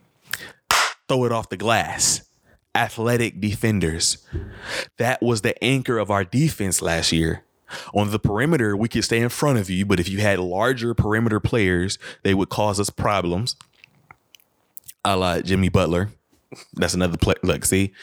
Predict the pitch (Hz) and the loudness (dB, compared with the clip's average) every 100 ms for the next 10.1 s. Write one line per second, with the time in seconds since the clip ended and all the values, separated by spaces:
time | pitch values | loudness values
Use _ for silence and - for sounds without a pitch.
0 | - - - - - 98 98 98 - 95 | -14 -14 -16 -8 -4 -2 0 0 0 0
1 | 104 - - - - - _ _ _ _ | -2 -8 -20 -20 -20 -20 _ _ _ _
2 | _ _ _ _ _ _ _ _ _ _ | _ _ _ _ _ _ _ _ _ _
3 | _ _ 117 104 131 113 - - _ _ | _ _ -8 0 0 0 -4 -10 _ _
4 | _ _ _ - 110 101 - 143 170 - | _ _ _ -2 2 2 0 0 0 -2
5 | 120 131 143 127 113 104 170 135 123 117 | -2 2 2 2 -2 0 0 2 2 2
6 | 123 113 120 - 175 180 117 _ 98 117 | 2 2 0 0 2 2 0 _ 0 0
7 | 123 143 131 107 104 123 139 143 127 107 | 0 0 0 0 0 0 -2 0 2 2
8 | 104 147 - _ - - - - - - | 0 -4 -8 _ -20 -20 -20 -20 -20 -2
9 | 110 - 87 107 151 156 170 147 117 120 | 0 0 -2 0 0 2 0 0 0 0
10 | 156 | -2